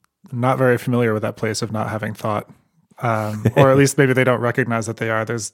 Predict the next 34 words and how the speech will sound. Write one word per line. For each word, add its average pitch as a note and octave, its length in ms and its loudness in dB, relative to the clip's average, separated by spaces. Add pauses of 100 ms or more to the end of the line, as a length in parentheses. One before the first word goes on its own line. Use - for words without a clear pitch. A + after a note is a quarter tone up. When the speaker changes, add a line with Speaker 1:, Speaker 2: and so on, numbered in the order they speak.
(160)
Speaker 1:
there's A#2+ 200 -2
times, A2 420 -2
but G#2+ 340 -2
a C3+ 60 0
lot C3+ 180 4
of B2+ 80 2
us - 240 0 (680)
really B2 280 2
identify A#2 600 0
with A2 360 -6 (160)
always A2+ 420 -2
thinking. A2+ 580 -10
And A2+ 380 -4 (360)
the A#2 100 -2
first C#3 280 2
time C#3+ 180 2
we B2 120 2
have, B2 440 0 (340)
have C3+ 200 2
that C3 140 2
kind C3+ 140 0
of A#2+ 80 -2
experience B2 440 -2
where A#2+ 80 -4
thought A#2+ 380 -4
drops A#2+ 360 0
and A#2+ 100 -6
we're A2+ 100 -6
just A2+ 260 -6 (720)
in C3+ 220 4
the B2 120 0
emotional A#2 380 -4
experience, C3 600 -2 (200)
it's - 460 -6